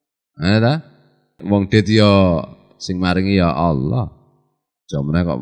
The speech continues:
duit. Nyawa kita aja milik Allah. Ya toh. Jadi atur Allah ya terserah toh. Saya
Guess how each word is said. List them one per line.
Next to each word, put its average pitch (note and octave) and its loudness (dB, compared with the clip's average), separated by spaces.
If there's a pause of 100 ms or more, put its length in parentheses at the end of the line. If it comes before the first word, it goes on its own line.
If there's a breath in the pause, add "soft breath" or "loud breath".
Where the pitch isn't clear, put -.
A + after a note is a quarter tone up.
duit. F#2 -2 (380)
Nyawa F2 2
kita E2+ -2
aja E2+ -2
milik E2+ -2
Allah. C#2 -8 (720)
Ya D3 -16
toh. C3+ -12 (540)
Jadi E2+ -4
atur G2+ 2
Allah A#2+ 4
ya F#3 2
terserah E3 -2
toh. F#3+ -4 (1500)
Saya D#2+ -6